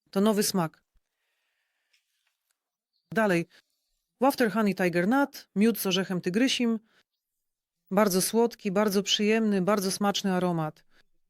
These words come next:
Połączenie orzecha tygrysiego i miodu. Ten wafter jest u nas dostępny w naturalnym żółtym kolorze.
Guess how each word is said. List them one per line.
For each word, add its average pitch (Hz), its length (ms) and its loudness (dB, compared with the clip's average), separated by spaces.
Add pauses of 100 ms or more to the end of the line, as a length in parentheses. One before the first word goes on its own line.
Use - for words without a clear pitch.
(500)
Połączenie 208 500 2
orzecha 202 280 0
tygrysiego 185 540 0
i 180 100 2
miodu. 165 480 -2 (840)
Ten 202 200 4
wafter 226 440 2
jest 190 240 2
u 220 100 -4
nas 214 200 0
dostępny 196 580 -2
w 165 60 -6
naturalnym 214 640 2
żółtym 180 360 0
kolorze. 165 600 -2